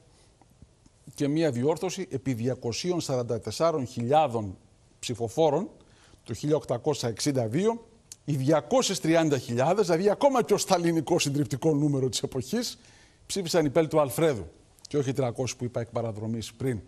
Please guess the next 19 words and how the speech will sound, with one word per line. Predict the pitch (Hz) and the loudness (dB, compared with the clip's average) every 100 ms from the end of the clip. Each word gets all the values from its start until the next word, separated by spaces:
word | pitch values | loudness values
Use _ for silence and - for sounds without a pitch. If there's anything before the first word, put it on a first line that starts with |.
| - _ - | -16 _ -10
Αλλά | 320 302 | -6 -6
είπαμε, | 294 - 123 | -4 -4 -2
η | 113 | -4
εκπομπή | 107 - 127 175 | -6 -6 -6 -6
γίνεται, | 185 160 160 - - 113 | -8 -8 -8 -10 -14 -6
δεν | 131 127 | -4 -4
διαβάζω | 104 104 95 95 | -4 -6 -6 -8
κάποιο | 85 92 | -12 -14
κείμενο. | 82 135 104 80 - _ _ _ _ - - - - - _ _ _ _ _ - | -6 -6 -6 -10 -18 _ _ _ _ -20 -20 -20 -20 -20 _ _ _ _ _ 0
Πάμε | 302 269 | 2 4
τώρα | 277 277 | 4 4
στα | 240 220 | 4 4
πολύ | 196 208 | 4 2
σημαντικά | 214 175 147 139 208 | 2 2 2 4 2
και | 170 | 2
στα | 160 | 2
πάρα | 156 180 | 4 4
πολύ | 160 147 | 2 0
σοβαρά. | 139 123 110 | 2 2 0